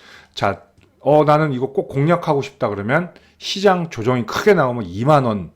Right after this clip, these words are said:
예, 이만 원에서만 사세요. 얘는 이만 원, 그리고, 예, 분할 매수 만 팔천 원. 이거 외에는 매수 안 하시는 게 나아요. 쫓아가면, 자, 이만, 예, 뭐, 최강주가 여기 소화는 한댔으니까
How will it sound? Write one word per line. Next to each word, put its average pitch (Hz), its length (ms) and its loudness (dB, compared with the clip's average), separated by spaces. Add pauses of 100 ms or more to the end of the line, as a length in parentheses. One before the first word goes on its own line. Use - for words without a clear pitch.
(180)
예, 87 160 -20 (440)
이만 185 360 6
원에서만 104 460 -4
사세요. - 340 -20 (160)
얘는 80 180 -16
이만 131 320 0
원, 165 300 0
그리고, 139 540 0 (520)
예, 87 280 -14
분할 135 260 4
매수 120 240 -2
만 85 200 -4
팔천 85 340 -10
원. 85 120 -10
이거 143 200 4
외에는 123 580 2
매수 - 240 -8
안 85 160 -12
하시는 113 320 -12
게 95 80 -16
나아요. 82 160 -20 (400)
쫓아가면, 208 800 4 (580)
자, 120 140 -2
이만, 160 540 0
예, 147 140 -10
뭐, 123 300 -10
최강주가 165 440 -4
여기 120 280 -4 (320)
소화는 175 340 2
한댔으니까 107 720 -6